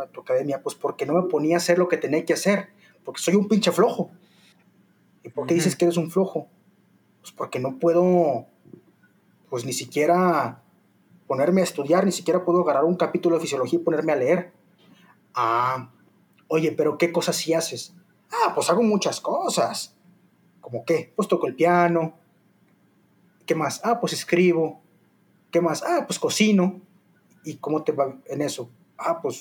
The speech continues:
Speaker 1: soy bueno cocinando, tengo buen sazón". "¿Cómo te va con el piano?". "Ah, pues soy bueno con el piano, tengo, pues, tengo habilidad con las partituras". "¿Cómo te va con la
Speaker 2: Ujú.
Speaker 1: escritura?". "Pues tengo buena prosa, tengo buen verso,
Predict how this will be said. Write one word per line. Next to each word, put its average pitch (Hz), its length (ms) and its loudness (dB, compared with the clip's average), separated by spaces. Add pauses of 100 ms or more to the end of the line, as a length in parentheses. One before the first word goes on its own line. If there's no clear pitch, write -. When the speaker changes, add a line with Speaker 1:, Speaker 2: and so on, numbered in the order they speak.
(120)
Speaker 1:
soy 135 120 -4
bueno 131 240 0
cocinando, 127 420 0
tengo 131 220 -2
buen 123 140 -2
sazón". 185 460 0 (680)
"¿Cómo 151 220 -4
te 139 80 0
va 139 140 2
con 143 160 0
el 131 80 -8
piano?". 147 360 -4
"Ah, - 240 -2
pues - 140 -14
soy 139 160 -4
bueno 139 280 -2
con 123 120 -6
el 117 120 -6
piano, 190 320 2
tengo, 131 540 -2 (760)
pues, - 140 -20
tengo 139 240 -2
habilidad 135 460 0
con 170 120 2
las 139 120 -4
partituras". 139 760 -2 (680)
"¿Cómo 147 240 -4
te - 80 0
va 139 160 0
con 151 100 -2
la 147 60 0
Speaker 2:
Ujú. - 40 -6
Speaker 1:
escritura?". 185 340 0
"Pues - 140 -8
tengo 151 200 0
buena 139 260 -2
prosa, 160 480 2 (160)
tengo 131 220 -6
buen 120 200 -2
verso, 156 440 0